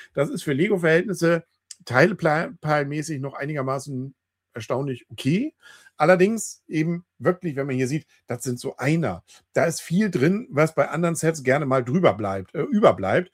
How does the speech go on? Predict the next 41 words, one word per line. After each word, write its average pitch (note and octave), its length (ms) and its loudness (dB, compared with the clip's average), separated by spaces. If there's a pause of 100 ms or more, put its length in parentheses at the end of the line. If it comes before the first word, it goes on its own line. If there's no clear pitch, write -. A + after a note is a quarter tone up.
(260)
Also, D3 500 2 (280)
und - 120 -6
hier F3+ 140 4
wird F#3 100 -2
gerade E3 160 2
schon D#3 140 -4
gesagt, D3 260 -2
super F#3+ 240 -2
zum D#3+ 160 -6
Verschenken. G3 600 -4 (340)
Da D#3 180 2
muss F#3 160 -2
man F#3+ 120 -2
mal F3 100 0
gucken. F#3 280 -6
Am C3 100 -6
besten F#3 260 -2
wäre F3+ 100 -2
natürlich, F3 320 -6
wenn E3 120 -4
das E3 140 -6
Ding E3+ 160 -8
im D3 100 -10
freien C#3+ 340 -8
Handel D3+ 400 -4
ist, - 500 -8 (380)
dann C#3 240 -4
wäre D#3 100 2
es D#3+ 60 -2
natürlich D#3 320 -4
am C3+ 120 -10
coolsten, F#3+ 560 -6
weil D3+ 220 0
dann F3 380 -4
sind E3+ 160 -6
wir D3+ 120 -4
wahrscheinlich D3 320 -4
bei C3 120 -2
Preisen C#3 320 2
unter F#3 240 4
dreißig. F3+ 600 2